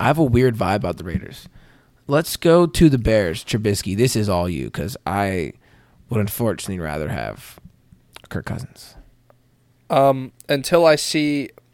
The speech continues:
Speaker 2: more improvement from Trubisky, I'm also Kirk Cousins on this one.
Speaker 1: Hey, Kirk Cousins, two for two and two. He's gonna be two and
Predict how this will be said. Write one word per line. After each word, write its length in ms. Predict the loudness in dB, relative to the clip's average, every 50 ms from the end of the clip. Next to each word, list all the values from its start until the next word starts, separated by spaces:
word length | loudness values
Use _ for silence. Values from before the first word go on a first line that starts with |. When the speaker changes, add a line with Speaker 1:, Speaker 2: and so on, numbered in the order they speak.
| -20 -18 -8
Speaker 2:
more 220 | -4 0 0 0 0
improvement 480 | -2 -4 -4 -4 -2 -2 -4 -6 -4
from 180 | -4 -4 -4 -4
Trubisky, 580 | -4 -6 -6 -4 -6 -6 -4 -4 -4 -2 -2 -2
I'm 240 | -2 -4 -4 -4 -4
also 540 | -2 -2 -2 -4 -4 -4 -2 -2 -4 -6 -8 _ _ _ _ _ _ _ _ _ _ _ -4
Kirk 180 | -2 -2 0 0
Cousins 320 | -2 -4 -4 -6 -8 -8
on 120 | -8 -8
this 200 | -8 -10 -12 -10
one. 140 | -10 -4 -2
Speaker 1:
Hey, 260 | -2 0 0 -2 -4
Kirk 240 | -4 -2 -2 -2 0 2
Cousins, 400 | 2 2 4 4 4 2 0 0
two 180 | -2 -4 -4 -4
for 140 | -6 -8
two 240 | -6 -2 0 2 4
and 100 | 4 4
two. 260 | 6 6 6 6 6
He's 160 | 4 2 2 0
gonna 140 | 0 0
be 120 | 0 0 -2
two 220 | -2 0 0 2
and 160 | 2 2 0